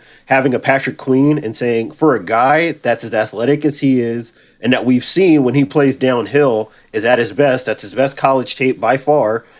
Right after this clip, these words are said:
You know, we really haven't had an opportunity to do that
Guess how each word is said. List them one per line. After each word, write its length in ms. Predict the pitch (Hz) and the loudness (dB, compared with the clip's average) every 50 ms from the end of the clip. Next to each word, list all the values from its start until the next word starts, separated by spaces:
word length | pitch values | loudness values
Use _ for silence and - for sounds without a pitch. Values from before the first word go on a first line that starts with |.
| _ _ | _ _
You 100 | - 107 | -6 -2
know, 220 | 117 123 123 117 | -2 0 2 2
we 140 | 117 123 120 | 2 0 0
really 240 | 113 123 143 143 127 | 2 2 2 2 2
haven't 280 | 127 131 135 120 107 | 2 2 0 0 -2
had 220 | - 117 120 120 117 | -2 -2 0 0 0
an 80 | 113 | -2
opportunity 480 | 117 117 - 113 - - 131 123 123 123 | -2 -4 -4 -6 -4 -4 -2 0 0 -2
to 120 | 113 104 | -2 -6
do 240 | 92 87 107 117 127 | -10 -10 -4 -2 0
that 300 | 123 135 139 139 135 - | 2 2 2 0 -2 -4